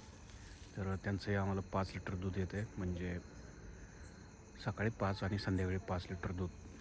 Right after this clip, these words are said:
तर दिवसाचं दहा रुपये लि-, दहा लिटर दूध आणि आम्हाला साठ रुपयाचा भाव सापडतो, साठ, सत्तर रुपयाचा.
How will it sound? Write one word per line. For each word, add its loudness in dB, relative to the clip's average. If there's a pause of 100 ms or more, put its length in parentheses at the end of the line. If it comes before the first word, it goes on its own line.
(100)
तर -2
दिवसाचं 4
दहा 4
रुपये 2
लि-, -2
दहा 2
लिटर 4
दूध -2
आणि 4
आम्हाला 4
साठ 2
रुपयाचा 4
भाव 4
सापडतो, 0
साठ, 0
सत्तर -2
रुपयाचा. -2